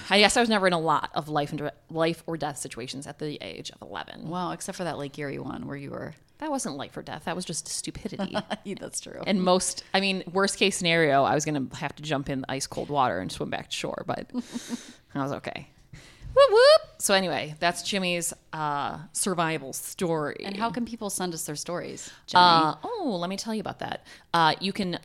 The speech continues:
Speaker 1: slide into our D Ms, as the kids say. You can do that on
Speaker 2: Mm-hmm.
Speaker 1: Instagram, Facebook, Twitter.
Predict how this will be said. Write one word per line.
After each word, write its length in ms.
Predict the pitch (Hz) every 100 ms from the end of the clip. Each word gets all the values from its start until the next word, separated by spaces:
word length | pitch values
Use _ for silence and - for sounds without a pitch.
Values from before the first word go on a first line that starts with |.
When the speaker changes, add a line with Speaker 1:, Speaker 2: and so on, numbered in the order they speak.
| _
Speaker 1:
slide 340 | - - 165 175
into 180 | 185 180
our 80 |
D 220 | 160 151 147
Ms, 340 | 131 170 190
as 140 | 175
the 60 | 170
kids 260 | - 180 -
say. 360 | 185 190 285 320
You 180 | 233
can 100 | 180
do 120 | 165 165
that 100 | 156
on 140 | 151
Speaker 2:
Mm-hmm. 60 | -
Speaker 1:
Instagram, 400 | - 226 170 170
Facebook, 400 | 170 151 - 147
Twitter. 560 | - - 156 131 156